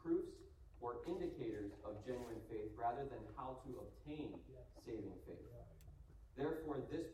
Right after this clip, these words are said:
Speaker 1: point must continue to further that line of instruction." Paul is writing how one may obtain saving faith.
Speaker 2: Right.
Speaker 1: I think, again, an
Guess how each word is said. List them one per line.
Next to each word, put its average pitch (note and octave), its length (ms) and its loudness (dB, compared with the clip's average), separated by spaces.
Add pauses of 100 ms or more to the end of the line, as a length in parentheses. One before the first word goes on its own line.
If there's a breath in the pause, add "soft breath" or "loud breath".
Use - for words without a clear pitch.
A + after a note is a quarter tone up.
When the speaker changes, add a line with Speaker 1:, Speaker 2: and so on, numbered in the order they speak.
Speaker 1:
point C3 240 0 (160)
must - 320 2
continue B2 640 2 (400)
to B2 60 -4 (100)
further C#3 400 2
that A2+ 160 0
line A2 320 -2
of G2 80 -4
instruction." - 560 -6 (1700)
Paul - 560 4 (300)
is B2+ 180 2
writing A#2 380 2 (160)
how A#2+ 240 4
one A#2 240 2
may A2 240 -2
obtain C3+ 640 -2 (160)
saving F#2+ 400 -2
faith. - 240 -6
Speaker 2:
Right. C3 160 -8 (1300)
Speaker 1:
I B2+ 120 0 (120)
think, D#3 160 2 (240)
again, B2+ 300 0
an A#2 100 0